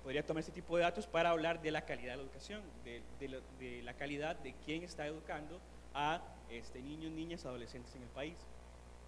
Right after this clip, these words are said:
Un dato importante sería los alumnos por, este, por sección. Se recomienda una, una norma internacional, dice que lo recomendado es que por cada sección, o sea, por cada aula, haya al menos veinticinco estudiantes.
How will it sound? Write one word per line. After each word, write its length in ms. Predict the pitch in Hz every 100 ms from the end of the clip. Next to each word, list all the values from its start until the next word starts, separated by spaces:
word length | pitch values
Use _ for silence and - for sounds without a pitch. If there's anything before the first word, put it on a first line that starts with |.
| - - -
Un 160 | 175 196
dato 220 | 214 202
importante 580 | 156 139 135 180 190 208
sería 560 | 160 139 151 175 175 -
los 240 | 147 139
alumnos 520 | 135 160 190 202 202
por, 440 | - 160 160 190 - 147
este, 880 | 131 127 - - 127 120 120 117 110 - - - - - - - - - - - - - -
por 160 | 170
sección. 480 | - 156 - 151 127 - -
Se 140 | -
recomienda 560 | 147 151 156 170 208 180 -
una, 360 | 160 170 170 143
una 120 | 151
norma 220 | 165 170
internacional, 540 | 165 170 160 170 165 151
dice 240 | 147 170
que 200 | 160 139 - - -
lo 100 | 139
recomendado 680 | 143 143 139 135 143 175 180
es 160 | 180
que 100 | 170
por 160 | 139 120
cada 220 | 147 175
sección, 420 | 180 - 190 175
o 60 | 165
sea, 180 | 160 -
por 140 | 113
cada 280 | 135 160 170
aula, 300 | 151 151 160 - - -
haya 180 | 151 175
al 80 | 175
menos 340 | 180 185 190 - - -
veinticinco 640 | 151 143 - - 185 180
estudiantes. 500 | 170 151 147 160 127